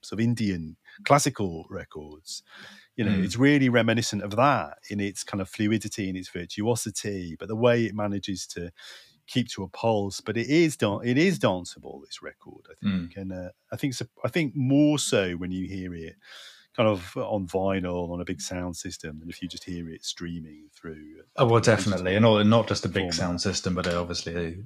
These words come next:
Speaker 2: what we, what you were referring to is a, you know, a very fine, s-, big stereo sound system. I mean, it's not the,
Speaker 1: Yeah.
Speaker 2: it's the kind of record that would not work on a P A system in all,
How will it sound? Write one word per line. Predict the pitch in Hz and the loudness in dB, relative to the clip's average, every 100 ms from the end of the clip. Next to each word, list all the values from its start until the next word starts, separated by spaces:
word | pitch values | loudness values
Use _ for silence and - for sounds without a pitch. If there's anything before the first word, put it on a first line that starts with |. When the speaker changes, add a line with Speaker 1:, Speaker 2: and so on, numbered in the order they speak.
| - | -8
Speaker 2:
what | 95 90 | -6 -2
we, | 87 | -4
what | 87 - 101 92 | -4 -6 -6 -4
you | 92 | -4
were | 90 | -4
referring | 87 - 92 87 87 | -4 0 0 0 -4
to | 85 | -6
is | 80 | -6
a, | 87 - | -8 -6
you | 98 | -6
know, | 85 | -4
a | 78 | -6
very | 85 87 80 | -4 -4 -4
fine, | - 101 85 | -4 -2 -2
s-, | 82 - - - | 0 0 0 -6
big | - 104 - | 0 0 2
stereo | - - - 104 90 82 85 | 4 4 6 4 2 -4 -4
sound | - 82 87 | -4 -4 -6
system. | - 87 - 87 - 90 _ - - | -6 -4 -4 -4 -8 -10 _ -20 -2
I | |
mean, | 98 | -2
it's | 95 | 4
not | 117 95 | 6 6
the, | 104 | 2
Speaker 1:
Yeah. | 208 | 4
Speaker 2:
it's | 143 | 4
the | - | 6
kind | 147 143 | 8 8
of | 110 | 8
record | 110 107 92 82 | 4 4 -2 -2
that | 87 | -4
would | 95 92 | -2 0
not | 101 92 | 2 2
work | 92 90 85 87 | 0 0 0 -2
on | 82 | -6
a | |
P | 80 87 | -6 -10
A | 82 | -8
system | 82 - - - 80 85 _ _ - | -8 -8 -10 -10 -12 -12 _ _ -10
in | 85 | -8
all, | 82 82 | -8 -8